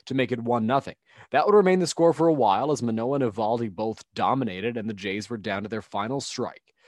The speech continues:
Vladimir Guerrero Junior was matched up against Matt Barnes, and he went yard to tie the game. However, in the bottom half, tied game, Jordan Romano was not out there because it's not a safe situation, and Dolis took the hill.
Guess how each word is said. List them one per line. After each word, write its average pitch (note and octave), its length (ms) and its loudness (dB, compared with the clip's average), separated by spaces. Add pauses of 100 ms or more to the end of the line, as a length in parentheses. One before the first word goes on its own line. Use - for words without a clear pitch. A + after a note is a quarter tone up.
(260)
Vladimir D3+ 360 2
Guerrero D#3+ 280 4
Junior C#3 220 -2
was D3 140 -2
matched B2+ 340 -2
up C#3 140 -2
against C3 260 -4
Matt B2 300 -2
Barnes, A#2+ 340 0
and A#2 100 -6
he C3+ 180 -4
went C#3+ 280 -2
yard B2+ 300 -2
to C3 80 -8
tie A#2 380 -4
the C3 120 -2
game. A#2 460 -2 (680)
However, B2+ 360 2
in F2 80 -10
the F#2+ 80 -8
bottom C#3 280 4
half, G#2+ 280 -4
tied D3 260 4
game, A2 240 0
Jordan D3+ 240 2
Romano C#3+ 300 0
was B2 120 -2
not D3+ 220 2
out D#3 240 2
there C3+ 140 4
because A#2+ 240 -4
it's A#2+ 160 -6
not D3 160 0
a C#3+ 40 -2
safe D3 280 0
situation, C3+ 600 -4
and A#2+ 140 -2
Dolis B2+ 480 -4
took C3 220 -4
the C#3+ 100 0
hill. A2+ 320 -2